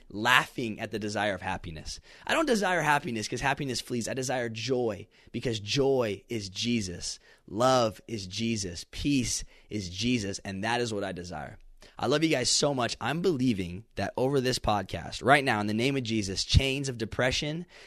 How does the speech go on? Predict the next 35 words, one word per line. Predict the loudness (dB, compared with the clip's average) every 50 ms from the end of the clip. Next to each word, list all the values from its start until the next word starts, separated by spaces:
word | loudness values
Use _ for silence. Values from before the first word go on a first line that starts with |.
| -20 -18 -8
anxiety | -4 -2 -2 0 0 0 0 2 2 2 2 2 2 2 2 0 -2 -4 _ _ -6
are | -4 -2
gonna | -2 -2 -4
fall | -4 -4 -2 -2 0 2 2
off | 2 0 0 -2
right | -2 0 0 0 0 -2
now, | -4 -4 -4 -4 -4
and | -4 -4
you're | -4 -4
gonna | -4 -4
actually | -4 -4 -4 -4 -4 -4
step | -2 -2 0 0 0 0 -2 -2
into | -4 -4 -2 -2 0
a | 0
season | 0 0 0 0 -2 -2 -2 -2 -4
of | -4 -6
joy | -6 -4 -2 -2 0 0 0 0
in | -2 -2
your | -4 -2 -2
life, | 0 0 0 -2 -4 -10 -18 -20 -20 -14 -8
and | -4 -2 0
you're | 2 2
gonna | 0 0
experience | 0 0 0 0 -2 -4 -4 -4 -4 -6
joy | -4 -2 -2 0 2 2 2 0 -2 -4 -8 -14 -20 -20 -20 -20 -12 -6
in | -2 0
a | 2 4
way | 4 6 4
that | 4 4 2
you | 0 0
never | 2 2 2 2 2 2 0
have | 0 2 4 4 4 2 0
in | -2 -4 -2
your | -2 -2 -2
life | 0 0 0 0 -2 -4 -8